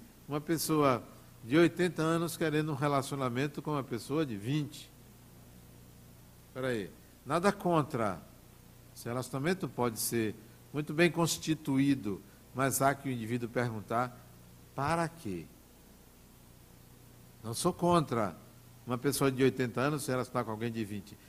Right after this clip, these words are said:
mas a pergunta é, "Para quê?" Se for com o mesmo propósito que ele tinha quando tinha vinte anos, há uma defasagem. O propósito tem que ser outro.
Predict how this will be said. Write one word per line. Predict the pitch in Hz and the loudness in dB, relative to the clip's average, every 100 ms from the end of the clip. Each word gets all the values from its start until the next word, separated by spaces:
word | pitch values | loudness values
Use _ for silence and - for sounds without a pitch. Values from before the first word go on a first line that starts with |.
| - - | -20 -4
mas | 135 131 | 0 0
a | 135 | 0
pergunta | 135 120 131 127 | 0 0 -2 -6
é, | |
"Para | 117 127 123 | -2 0 0
quê?" | - 101 92 - - - | -2 -6 -6 -8 -20 -20
Se | - - 214 | -10 -2 0
for | 208 - 139 117 - - - | 0 2 4 4 0 -10 -8
com | 170 165 | -2 0
o | |
mesmo | 151 180 156 | 8 8 6
propósito | 147 147 117 113 110 101 - 90 80 - - - - - - - - - | 0 0 0 0 2 0 -6 -14 -14 -18 -20 -20 -20 -20 -20 -20 -20 -10
que | - 147 | 0 4
ele | 147 151 139 | 6 4 2
tinha | - - 120 113 98 - - - | -2 -8 -4 -2 -2 -6 -14 -6
quando | 147 156 147 | 0 2 2
tinha | - 135 120 | 0 0 0
vinte | 104 113 104 107 | -2 -8 -6 -2
anos, | 127 156 131 95 - - - - - - - - - - - - - - - - - - | 0 0 -2 -6 -14 -20 -20 -20 -20 -20 -20 -20 -20 -20 -20 -20 -20 -20 -20 -20 -20 -4
há | 123 | 2
uma | 160 175 | 6 6
defasagem. | 156 175 185 165 156 151 196 165 120 110 92 76 - - - - - - | 6 4 4 2 2 2 2 0 -4 -6 -6 -10 -20 -20 -20 -20 -20 -16
O | |
propósito | 101 117 127 175 - | -8 -6 -2 -2 -2
tem | 180 | -6
que | - | -4
ser | 185 | 0
outro. | 180 175 - 95 | 2 2 0 -10